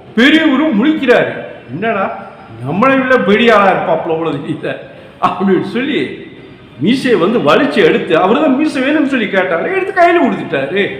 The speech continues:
"இந்தாங்க மீசையை வச்சுக்கோங்கன்னு." அப்புறம் டக்குன்னு புருவத்துக்கு இப்போ வந்து அந்த மீசையை முடிச்சதும், சரி இப்போ புருவத்துக்கு வந்து கையை வச்சுக்கிட்டு, "இப்ப என்னங்க பெரியவரே, இந்த புருவம் வந்து வேணுமா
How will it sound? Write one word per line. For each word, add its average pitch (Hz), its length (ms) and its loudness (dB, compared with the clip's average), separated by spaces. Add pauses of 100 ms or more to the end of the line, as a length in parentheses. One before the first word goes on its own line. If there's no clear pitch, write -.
(340)
"இந்தாங்க 277 340 2
மீசையை 233 340 0
வச்சுக்கோங்கன்னு." 143 540 -8 (240)
அப்புறம் 220 340 -2
டக்குன்னு 262 400 -2
புருவத்துக்கு 294 420 2 (1160)
இப்போ 185 160 -6
வந்து 196 200 0
அந்த 170 180 -4
மீசையை 214 320 2
முடிச்சதும், 180 540 -2 (360)
சரி 208 240 0 (100)
இப்போ 202 140 -4 (100)
புருவத்துக்கு 226 380 -2
வந்து 233 160 -4
கையை 240 160 2
வச்சுக்கிட்டு, - 420 -4 (300)
"இப்ப 202 180 -12
என்னங்க 214 300 2 (480)
பெரியவரே, 196 440 0 (420)
இந்த 196 220 -2 (680)
புருவம் 240 380 2
வந்து 233 160 -2 (100)
வேணுமா 226 320 4